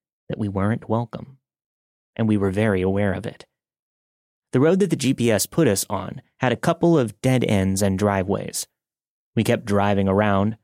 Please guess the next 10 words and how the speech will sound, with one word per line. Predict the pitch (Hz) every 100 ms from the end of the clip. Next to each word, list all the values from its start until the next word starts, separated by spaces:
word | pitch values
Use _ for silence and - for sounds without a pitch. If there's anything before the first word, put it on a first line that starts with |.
| _
trying | - 120 131 120
to | 101
find | 104 95
the | 95
cemetery, | - 110 98 101 98 104 - _ -
but | 117
all | 143 170
we | 185
were | 175 165
finding | - 123 104 95 - -